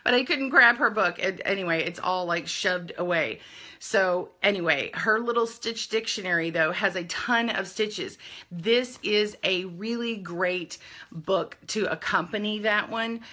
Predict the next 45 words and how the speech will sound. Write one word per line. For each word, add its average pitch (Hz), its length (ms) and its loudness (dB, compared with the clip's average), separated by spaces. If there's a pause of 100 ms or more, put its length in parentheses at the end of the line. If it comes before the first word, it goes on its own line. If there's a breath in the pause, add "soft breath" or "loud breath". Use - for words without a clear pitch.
(260 loud breath)
Um, 170 340 2
even 214 220 0
though 214 140 2
it's - 160 -2
small, 185 340 0
the 180 140 -2
other 196 160 -2
book 190 260 -4
is 175 100 -6
small, 180 420 -4
it's 175 260 -6
jam-packed 165 680 0
full. 139 300 -4
I 170 120 2
do 185 260 -4
have 190 200 0
a 170 60 -4
video 170 380 -2
review 160 520 -4
on 165 320 0
YouTube 160 460 -6
for 165 160 -4
that, 151 340 0 (280 loud breath)
so 180 200 0
if 170 120 -4
you 170 80 -8
wanna 170 240 0
check 170 280 -2
that 151 200 2
out. 170 280 2 (380 loud breath)
Um, 160 360 4
but 175 200 -4
this 214 320 -2
accompanies 175 640 -2
it 156 200 -4
really 196 360 -2
well. 139 460 -4 (480 loud breath)
Um, 175 380 4
is 220 180 2
the 233 80 -6
book 262 160 2
available 226 400 0
in 226 80 2
the 208 80 -6
stores? 220 640 -2